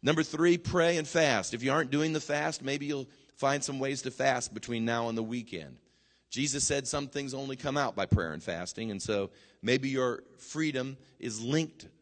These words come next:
to that discipline in your life. Number four, I've mentioned this, be prepared for spiritual attacks and detours.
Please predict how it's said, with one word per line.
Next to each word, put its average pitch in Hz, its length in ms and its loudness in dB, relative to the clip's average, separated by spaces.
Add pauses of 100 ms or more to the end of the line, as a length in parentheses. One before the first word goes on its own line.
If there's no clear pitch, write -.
(360)
to 120 100 -4
that 110 340 0 (260)
discipline 107 520 -2
in 104 100 -2
your 107 140 0
life. 107 240 2 (460)
Number 156 220 2
four, 170 400 8
I've 135 180 2
mentioned 151 340 2
this, 139 120 -2
be 156 260 0
prepared 170 560 6
for 143 120 -2
spiritual 170 600 4
attacks 143 520 2
and 139 140 -4
detours. 139 800 0